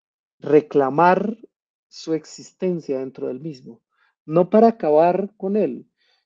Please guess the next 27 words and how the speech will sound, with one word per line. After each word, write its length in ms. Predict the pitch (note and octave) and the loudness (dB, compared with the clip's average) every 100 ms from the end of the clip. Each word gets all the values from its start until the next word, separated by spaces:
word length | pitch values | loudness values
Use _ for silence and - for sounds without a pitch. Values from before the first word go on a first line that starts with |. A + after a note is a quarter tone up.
| _ | _
sino 340 | _ D3 C#3 C3 | _ -14 -12 -10
para 280 | C#3 C3+ | -10 -10
poder 280 | C#3 C3+ C3+ | -10 -10 -8
participar 1040 | - D#3+ - F3 - C#3+ - C#3 C3+ D#3+ - _ _ _ - | -8 -10 -12 -18 -16 -14 -6 -4 -2 -6 -10 _ _ _ -8
de 180 | C3+ C#3 | -2 -2
esa 260 | C3+ D3 | -4 -10
dinámica 760 | D#3 E3 E3+ D#3+ D3 C#3 C#3 C3+ | -10 -8 -6 -6 -8 -10 -8 -6
del 160 | B2+ B2+ | -6 -10
Estado-Nación. 840 | - B2+ B2 C3 C3+ - A#2+ A#2 | -12 -6 -4 -4 -8 -12 -14 -14
Y 260 | - - - | -20 -16 -16
ese 180 | - | -18
ejemplo 340 | - D3+ C3+ D3+ | -6 -6 -4 -6
que 120 | D#3+ | -2
les 120 | C#3+ | -2
daba 160 | C3 B2 | 0 0
de 80 | C3 | 0
las 180 | C#3+ | -2
mujeres 380 | C#3 - A#2+ B2+ | -6 -10 -8 -8
justamente 680 | - D3 - C3 C3 B2 C3+ | -14 -20 -12 -8 -8 -10 -12
yo 120 | B2+ | -14
creo 180 | - C3 | -14 -4
que 80 | C#3 | -4
aplica 400 | - B2+ - C3 | -4 -10 -6 -4
muy 180 | C#3 | -4
bien 220 | C3+ C#3 C#3 | -2 -2 -2
en 140 | C#3 | -2
esto, 340 | C#3 - E3+ | -4 -4 -8